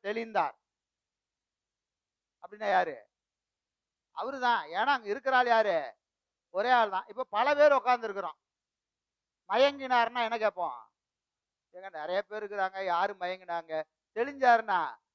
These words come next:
யாரு தெளிஞ்சாங்க? இப்ப கேள்வி வருது. ஒரு ஆளா இருந்தா இந்த கேள்விக்கே இடம் இல்ல, கேள்விக்கே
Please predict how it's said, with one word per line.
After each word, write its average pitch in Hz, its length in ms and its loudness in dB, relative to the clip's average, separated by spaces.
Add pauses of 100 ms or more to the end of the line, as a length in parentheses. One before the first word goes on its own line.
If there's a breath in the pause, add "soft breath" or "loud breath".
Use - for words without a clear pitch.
(260)
யாரு 208 380 2
தெளிஞ்சாங்க? 202 540 -2 (460)
இப்ப 233 160 -12
கேள்வி 269 320 0
வருது. 220 300 -2 (680)
ஒரு 226 160 -2
ஆளா 277 260 4
இருந்தா 254 220 -2
இந்த 254 140 -8
கேள்விக்கே 240 460 -2
இடம் 190 260 -4
இல்ல, 151 160 -20 (600)
கேள்விக்கே 226 480 -4